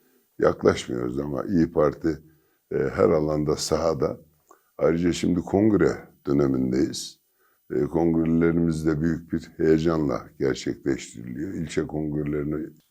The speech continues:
icra ediyoruz. Peşinden il kongreleri de, e, gelecek. Vatandaşın beklentisini, gençlerin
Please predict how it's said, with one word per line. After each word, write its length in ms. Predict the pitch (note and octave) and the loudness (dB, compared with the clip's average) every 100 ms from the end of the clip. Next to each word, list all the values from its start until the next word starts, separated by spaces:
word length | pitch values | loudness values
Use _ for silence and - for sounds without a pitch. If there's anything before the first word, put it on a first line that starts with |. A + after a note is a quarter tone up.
| - | -12
icra 380 | E2 D2 E2 E2+ | -8 0 4 6
ediyoruz. 640 | D2 B1+ C2 - - - _ _ - - _ _ | 4 0 -4 -4 -12 -20 _ _ -20 -20 _ _
Peşinden 460 | - E2 D2 E2+ G#2 | -2 -2 0 0 0
il 140 | G#2 | 0
kongreleri 800 | - D2 C2 A1+ A1+ A1 G#1 G1+ | 0 2 2 0 -2 -4 -6 -8
de, 40 | G1+ - _ _ _ _ _ _ - | -12 -20 _ _ _ _ _ _ -8
e, 160 | - A1+ | -4 0
gelecek. 800 | A#1+ C#2 A#1+ - C3 - - _ _ _ _ | 4 4 4 -2 -4 -6 -14 _ _ _ _
Vatandaşın 720 | - G#2 G#2 F2+ E2 - F2 | -2 4 4 4 2 2 2
beklentisini, 920 | E2+ E2+ - F2+ D#2+ - - D2+ C#2 D2+ | 4 4 2 0 -2 -6 -4 -2 -2 0
gençlerin 720 | D#2 D#2 - E2+ D2+ E2 F2 | 0 0 -2 -2 -2 -4 -6